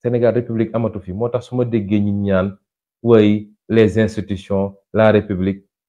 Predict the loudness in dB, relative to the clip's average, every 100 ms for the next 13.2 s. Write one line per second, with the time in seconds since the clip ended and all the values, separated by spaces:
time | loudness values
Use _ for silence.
0 | _ _ _ -2 0 0 -2 0 0 2
1 | 2 2 0 -2 -8 -6 -2 0 -2 -6
2 | -2 0 2 0 -2 -4 -2 0 2 0
3 | -2 -6 -4 0 2 4 2 2 0 0
4 | 0 0 2 0 -2 _ _ _ -2 0
5 | 0 -2 -4 -2 2 4 6 6 6 2
6 | -2 -2 -2 -4 -6 -8 -10 -10 -12 -16
7 | _ _ _ -16 -6 -4 -4 -2 0 2
8 | 2 0 -2 -4 -4 -6 -6 -4 -4 -6
9 | _ _ -4 -2 -4 -10 _ _ _ _
10 | _ _ _ _ _ _ _ 4 4 4
11 | 0 0 -2 -2 -8 _ _ _ _ _
12 | _ _ 0 2 2 0 2 2 2 0
13 | 0 0